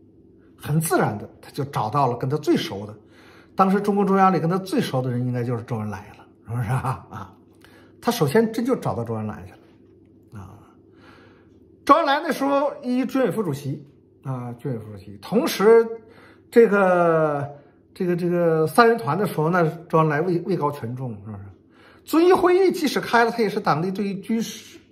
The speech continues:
指挥上下最后决心的这个，这个，这个负责人呢，啊，所以他想周恩来肯定是门儿清啊，他就找周恩来套话儿啊，就套话来啊，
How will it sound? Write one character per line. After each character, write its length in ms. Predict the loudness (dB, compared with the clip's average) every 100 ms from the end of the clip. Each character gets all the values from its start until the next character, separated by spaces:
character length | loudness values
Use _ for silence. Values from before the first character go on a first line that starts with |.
| -20 _
指 160 | -6 -4
挥 180 | -2
上 200 | -4 -4
下 320 | -6 -6 -4 -2
最 160 | -4
后 160 | -4 -4
决 160 | -6 -8
心 240 | -6 -4
的 80 | -4
这 120 | -6
个， 160 | -8 -10 -14 -20 -16
这 120 | -8 -6
个， 100 | -6
这 140 | -6
个 100 | -10
负 840 | -12 -18 -20 -20 -20 -20 -16 -10
责 160 | -4 -2
人 160 | -2
呢， 120 | -6 -10 -16 -20 _ _ _ _ _ _ -16
啊， 180 | -16 -16 -20 _ -20 -20 -20 -2
所 140 | 4
以 60 | 4
他 180 | 4 0
想 240 | 0 -6 -12 -20 -2
周 120 | 2 4
恩 140 | 2
来 160 | -2 -2 -4
肯 240 | -6 -2
定 100 | 0
是 60 | 2
门 160 | 0
儿 40 | -2
清 340 | -4 -4 -4
啊， 100 | -4 -10 -20 -20 _ -20 _ _ _ _ _ -20 -20 _ -12
他 100 | -6
就 80 |
找 160 | -4 -4
周 120 | -4
恩 80 | -4
来 120 | -4 -6
套 200 | -6 -4
话 140 | -4
儿 220 | -4 -10 -20 -20 -20 -10
啊， 320 | -4 0 0 0
就 140 | -2
套 180 | -2 -2
话 200 | 0 -4
来 140 | -6 -16 -20 -20 -20
啊， 80 | -20